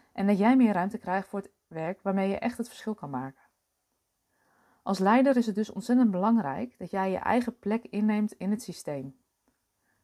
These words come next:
Dan kun je namelijk de leider zijn in plaats van de moeder of de manager.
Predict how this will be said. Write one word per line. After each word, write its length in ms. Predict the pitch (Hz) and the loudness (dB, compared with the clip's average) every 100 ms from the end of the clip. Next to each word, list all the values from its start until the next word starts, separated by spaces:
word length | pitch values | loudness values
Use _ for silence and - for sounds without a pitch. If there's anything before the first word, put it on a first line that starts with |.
| - | -16
Dan 360 | 151 170 277 | 0 4 4
kun 120 | 285 240 | 4 2
je 100 | 214 | 2
namelijk 360 | 202 196 190 | 2 0 -2
de 80 | 175 | -2
leider 320 | 170 190 190 | 0 0 0
zijn 280 | - 139 185 | -6 -8 -4
in 80 | 202 | -4
plaats 260 | 190 185 | -2 -2
van 120 | - 175 | -4 -4
de 60 | |
moeder 260 | 170 196 208 | -2 0 0
of 100 | 180 | -4
de 80 | 160 | -6
manager. 440 | 165 160 - - | -8 -8 -12 -20